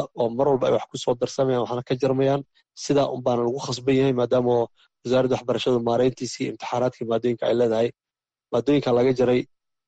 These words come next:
waa culeyskii ardayda loo arkay inay saarnaayeen baa la jaray. Een, inuu isbeddelku socdo oo mar dambe ay wax kala yimaadaan waa laga yaabaa. Maxaa yeelay lish-,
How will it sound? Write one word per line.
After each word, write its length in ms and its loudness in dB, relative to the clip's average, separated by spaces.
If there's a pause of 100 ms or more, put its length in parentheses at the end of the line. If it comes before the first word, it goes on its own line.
waa 200 2
culeyskii 600 0
ardayda 400 2
loo 200 2
arkay 300 -4
inay 180 -2
saarnaayeen 540 -2 (120)
baa 160 0
la 100 2
jaray. 260 2 (480)
Een, 500 0 (420)
inuu 160 2
isbeddelku 460 0
socdo 320 2
oo 100 2
mar 180 -2
dambe 220 -2
ay 60 2
wax 160 -2
kala 160 -2
yimaadaan 380 0
waa 100 0
laga 160 2
yaabaa. 160 2
Maxaa 220 -4
yeelay 200 -2 (380)
lish-, 280 -8